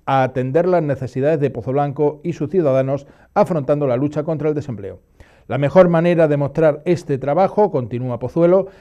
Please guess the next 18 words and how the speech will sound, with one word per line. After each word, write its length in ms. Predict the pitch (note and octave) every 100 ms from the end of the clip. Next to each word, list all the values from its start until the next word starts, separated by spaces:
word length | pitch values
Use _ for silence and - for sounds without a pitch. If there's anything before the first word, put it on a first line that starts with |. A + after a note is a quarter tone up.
| -
"es 240 | - F3 -
aportar 480 | E3+ E3 F3 F3 A#3+
un 140 | G#3+
dato 280 | G3+ A#3 A#3+
que 100 | A3+
lo 100 | G#3+
demuestra. 540 | G#3+ G#3 F#3+ - F#2 - -
En 160 | G#2+
el 140 | A2 A2
primer 300 | C3 D3+ D#3
trimestre 520 | E3 D3 C3+ B2+ C3
de 80 | C3
dos 140 | B2+
mil 160 | C#3 C3+
dieciocho 420 | C#3 D3 E3+ F3+
se 140 | C#3+
han 80 | D3
producido 600 | C3 C3 C3 F#3 F3+ F#3+